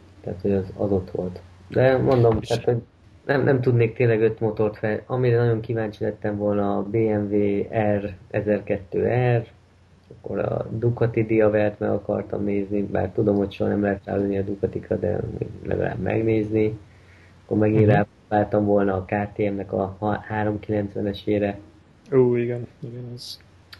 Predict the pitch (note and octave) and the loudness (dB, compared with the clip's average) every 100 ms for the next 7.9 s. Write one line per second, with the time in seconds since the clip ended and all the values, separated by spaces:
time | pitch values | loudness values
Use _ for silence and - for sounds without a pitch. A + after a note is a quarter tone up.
0 | _ _ - A#2 A2 A2 A2 G#2 - - | _ _ -2 0 0 -2 -2 -4 -6 -2
1 | B2 A#2+ A#2+ F#2+ F2 F2+ - - - G2+ | 2 4 2 -2 -4 -6 -8 -8 -6 -6
2 | G2 F#2 - _ _ - - - - - | -6 -10 -20 _ _ -20 -18 -12 -8 -6
3 | - B2+ C#3 - C#3 C3+ A#2+ C3+ C3 - | -2 0 0 0 -2 0 2 2 2 0
4 | C#3 - C#3 C3+ A#2 A2 - B2+ B2 B2+ | -2 0 -2 2 0 0 0 -2 0 0
5 | B2 B2+ A#2+ B2 B2+ A#2+ A2+ G#2+ G#2 - | 0 0 2 4 4 2 0 2 0 0
6 | A#2+ A#2 - A#2+ A#2 - - - - _ | 0 0 0 -4 -4 -14 -20 -20 -20 _
7 | _ G#2 G#2 A2+ A2+ A2+ A2 A2+ A2+ | _ -6 -2 0 0 0 0 0 -2